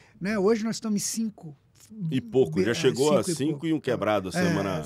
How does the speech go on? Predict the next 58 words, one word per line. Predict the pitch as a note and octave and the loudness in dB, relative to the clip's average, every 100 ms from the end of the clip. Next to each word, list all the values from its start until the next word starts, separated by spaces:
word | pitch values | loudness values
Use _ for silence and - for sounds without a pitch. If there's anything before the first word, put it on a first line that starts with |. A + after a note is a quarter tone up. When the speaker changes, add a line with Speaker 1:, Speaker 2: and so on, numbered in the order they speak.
| D2+ | -6
Speaker 1:
é, | |
Speaker 2:
retrasada | G2 G#2 G2+ D#2+ G2+ G#2+ F2+ | -6 -4 -4 -2 0 0 0
Speaker 1:
é, | |
Speaker 2:
aí, | |
Speaker 1:
esses | F2+ F#2+ | -2 -2
Speaker 2:
esses | D3+ | -2
Speaker 1:
últimos | F3+ E3 F2 C#3+ | -2 -2 -4 -4
Speaker 2:
dias. | |
Speaker 1:
tempos, | E3 D3+ D3+ | -8 -8 -8
é. | D#3+ D3+ | -8 -6
Speaker 2:
Então, | G#2 - F3+ - - _ - | -4 -2 -2 -6 -20 _ -10
o, | C3 C#3+ | -6 -6
o | C#3+ | -4
que | A3 | -4
aconteceu, | G#3+ F#3+ D#3 - D3 D#3 | -4 -4 -4 -2 -2 0
Abel, | F#2+ G2 G2+ | 0 0 -2
é | F#2+ | -4
que | - C3+ - _ _ | -8 -12 -12 _ _
quando | - A#3 | -4 -2
eu | G3 | -2
vim | A#2+ | -4
pra | - G2 | -4 -6
cá, | C3+ | -2
eu | D3+ | -4
fiquei | D#3 E3 | -4 -10
vivendo | D#3+ A#2+ D3 C#3 | -10 -8 -8 -8
essa | - | -10
realidade | C#3 C#3+ D3 A#2 A#2+ | -6 -6 -4 -6 -6
do | C3+ | -6
Brasil. | C#3+ B2 F2 C2 _ | -6 -8 -10 -16 _
Pá, | - | -8
pá, | - - D3 | -6 -6 -6
pá. | - D#3+ D#3+ | -4 -6 -4
Speaker 1:
Sim. | - F#3 | -4 -2
Speaker 2:
E | E3 | 0
aí | D#3+ | 0
ia | E3 | 0
pro | D3+ C3+ | -2 -4
Brasil | A#2+ G#2 A#2+ D3 B2 - | -4 -4 -2 -2 -4 -10
com | |
muita | C3+ C3+ E3+ C#3 | -6 -6 -4 -6
frequência | A#2+ - A#2 C3 C3 | -8 -6 -4 -4 -4
pra | A2+ G2 | -6 -6
desenvolver | F#2 G#2+ G#2 G2+ | -4 -2 -2 -4
os | F#2+ | -6
trabalhos | C#3+ C#3+ A#2+ B2+ A#2 F2+ | -6 -4 -2 -2 -2 -8
e | F#2 | -10
tal, | B2+ - | -10 -6
na | B2 | -4
área | A#2 | -4
de | - | -6
segurança. | C#3+ D3+ A2 - - _ _ _ _ _ | -6 -6 -6 -10 -18 _ _ _ _ _
E | - | -6
aí | A#3+ G#3 | -2 -2
eu | A#3+ | -2
resolvi | A3 G#3+ F3 | -2 -2 -4
empreender | G3 F3+ F#3 E3 E3+ | -4 0 0 0 -2
aqui. | F3+ - C3+ | -2 -4 -6